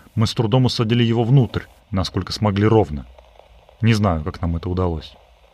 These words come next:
Он сидел с триумфальной улыбкой, пока его удерживали с заднего сиденья. Голова Фрэнка болталась из стороны в сторону, он выглядел как младенец в теле мужчины. Доктор предупреждал нас, что Фрэнк может отключиться в машине.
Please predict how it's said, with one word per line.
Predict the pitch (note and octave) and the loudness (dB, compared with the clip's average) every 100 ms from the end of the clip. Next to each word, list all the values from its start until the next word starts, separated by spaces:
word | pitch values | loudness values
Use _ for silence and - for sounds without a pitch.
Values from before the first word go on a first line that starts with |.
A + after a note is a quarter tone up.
| - - _ _ _ _ _ - | -20 -20 _ _ _ _ _ -2
Он | A#2+ | 0
сидел | F#2 G#2+ C#3 | 2 2 2
с | - | 2
триумфальной | A#2 G#2+ C3 B2 A#2+ | -2 2 2 4 2
улыбкой, | G#2+ C3+ D3 A2 - - | 4 2 0 -4 -6 -8
пока | A2 - | -4 0
его | A2+ G#2+ | 2 2
удерживали | G#2 F#2 B2+ B2+ A2 | 2 2 2 2 0
с | F#2+ | 0
заднего | G2+ G2 G2 F#2+ | 0 0 0 -2
сиденья. | - G#2 G2+ D2+ C#2+ - _ _ _ _ - | -6 -2 -2 -2 -8 -16 _ _ _ _ -12
Голова | A2 G#2+ G2+ G2 | -2 2 4 2
Фрэнка | - B2+ A#2+ | 2 0 0
болталась | A2+ G#2+ G2 G#2+ G#2+ G#2 | 0 0 2 0 0 -4
из | |
стороны | - - G#2 | -6 -2 -2
в | G2 | -2
сторону, | - B2+ G2+ E2 D2+ D#2 | 0 2 2 0 -4 -4
он | E2+ | -2
выглядел | G2 F#2+ F#2 | -2 -2 -2
как | G#2+ G2 | -4 -6
младенец | F#2+ G2 F#2+ F#2+ A2+ - | -2 0 2 2 0 -4
в | |
теле | - G#2+ F#2+ | -4 -2 0
мужчины. | G2 - - F#2+ D2 C2 - _ _ _ - _ _ _ | 0 -2 -4 -4 -6 -12 -20 _ _ _ -20 _ _ _
Доктор | G#2 F#2 F3+ - | 0 2 2 0
предупреждал | - A2+ A2+ C#3 C3 D3+ G#2 | 0 0 2 2 4 4 4
нас, | E2+ - | 0 -6
что | - G2+ | -8 -6
Фрэнк | - B2+ D3 | 0 0 2
может | A2 A2 - | 0 -2 -4
отключиться | - G#2 - A2 A2 | -8 -6 -4 -4 -2
в | |
машине. | G#2+ G#2 - F2 C2+ | -2 -2 -2 -6 -6